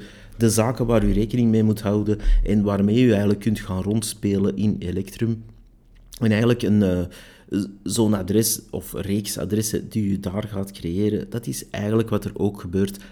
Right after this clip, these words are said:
aan de binnenkant, zal ik maar zeggen, van een hardware wallet. Een hardware wallet gaat al dat, eh, moeilijke gedoe, tussen aanhalingstekens, gaat dat eigenlijk, eh, ja, binnenskamers houden, gaat dat in die hardware wallet allemaal gaan berekenen en genereren.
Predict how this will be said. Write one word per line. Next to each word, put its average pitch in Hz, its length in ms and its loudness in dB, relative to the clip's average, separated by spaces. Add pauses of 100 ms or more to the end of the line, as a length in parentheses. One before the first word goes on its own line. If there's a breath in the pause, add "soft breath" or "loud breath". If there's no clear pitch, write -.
(160 loud breath)
aan 98 260 -2
de 95 220 0 (100)
binnenkant, 95 480 -2
zal - 160 -6
ik 92 140 -8
maar 92 140 -6
zeggen, 90 280 -10 (240 loud breath)
van 92 200 -6
een 78 120 -6
hardware 90 800 -6
wallet. 82 380 -10 (220 loud breath)
Een 92 80 -10
hardware 120 480 2
wallet 107 280 -2
gaat 98 260 -8
al 104 160 -6
dat, 95 220 -6
eh, - 160 -8 (140)
moeilijke 104 880 0
gedoe, 107 360 -2
tussen 110 280 -4
aanhalingstekens, 101 800 -4 (380 loud breath)
gaat 110 300 -2
dat 107 140 -2
eigenlijk, 104 480 -2
eh, 101 100 0 (240)
ja, 107 280 -6 (180)
binnenskamers 113 720 0
houden, 110 320 0 (320 loud breath)
gaat 104 520 -4
dat 98 220 -4
in 101 380 -2
die 98 280 -6
hardware 95 480 -4
wallet 92 300 -6
allemaal 90 360 -6
gaan 92 380 -8
berekenen 95 540 -6
en 87 180 -8
genereren. 85 720 -6